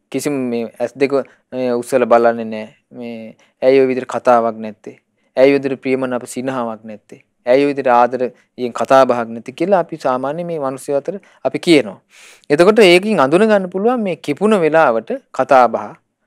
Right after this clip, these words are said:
අ, ඒ වගේම ඒ ඔක්කොම වෙනස් වෙනවා. මහා සැර විදිහට වචන පිට වෙනවා.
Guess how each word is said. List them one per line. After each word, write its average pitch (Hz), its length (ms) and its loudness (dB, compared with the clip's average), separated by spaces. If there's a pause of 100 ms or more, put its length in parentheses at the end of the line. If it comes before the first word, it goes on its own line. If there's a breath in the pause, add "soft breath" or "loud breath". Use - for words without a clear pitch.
(360)
අ, 131 140 -4
ඒ 123 140 4
වගේම 120 460 0
ඒ 151 180 6
ඔක්කොම 208 320 2
වෙනස් 160 300 4
වෙනවා. 95 260 -16 (500)
මහා 117 160 -8
සැර 135 260 -2
විදිහට 123 300 -6
වචන 110 320 -8
පිට - 200 -20
වෙනවා. 101 260 -16